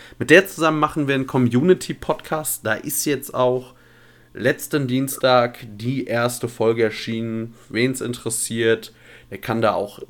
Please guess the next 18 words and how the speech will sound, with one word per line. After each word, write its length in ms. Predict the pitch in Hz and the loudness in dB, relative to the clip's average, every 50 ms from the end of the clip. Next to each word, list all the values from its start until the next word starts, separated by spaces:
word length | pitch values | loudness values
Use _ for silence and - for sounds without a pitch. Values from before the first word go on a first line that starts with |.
| - _ _ - | -20 _ _ 0
gerne 260 | 113 110 117 135 147 | 4 4 4 4 4
mal 220 | 147 143 135 131 | 2 2 2 2
reinhören. 580 | 110 110 107 113 117 120 117 120 113 113 113 110 | 4 4 4 4 4 2 0 0 0 0 -2 -2
Außerdem, 560 | - 95 117 120 - 127 117 113 113 113 110 - - - - - _ _ _ _ | -4 -6 -6 -6 -4 -2 -2 -2 -2 -4 -6 -8 -14 -20 -20 -20 _ _ _ _
wenn 100 | - 127 | 0 4
ihr 100 | 156 175 | 6 6
in 80 | 165 156 | 8 8
der 120 | 151 143 | 6 4
Gruppe 340 | 127 - 123 135 135 - 147 | 4 2 -2 -4 -2 -2 -4
seid, 380 | 123 123 127 123 127 123 - - | 0 2 2 2 2 2 -2 -4
könnt 320 | - 120 113 113 113 - | -4 -4 -4 -4 -6 -10
ihr 500 | - 104 107 107 104 101 95 95 92 - - _ _ _ _ _ _ _ _ _ _ _ | -10 -6 -2 -2 0 0 0 0 -2 -4 -10 _ _ _ _ _ _ _ _ _ _ _
an 280 | - 104 104 107 107 107 | -4 -4 -2 -2 -2 -2
einem 240 | 107 104 101 101 - | -2 -2 -4 -4 2
Themenvoting 720 | - 156 170 185 180 156 156 147 151 - 156 143 131 - | 6 8 8 8 8 6 4 2 2 2 -2 -4 -4 -4
teilnehmen. 680 | - - 131 131 131 131 127 127 127 123 123 123 127 | -2 -2 0 0 0 0 0 0 0 0 0 -2 -2
Das 300 | 117 104 98 - - - | -4 -6 -6 -6 -8 -10
kommt 480 | - - 113 107 110 107 - - - | -6 -4 -2 -2 -2 -4 -8 -12 -14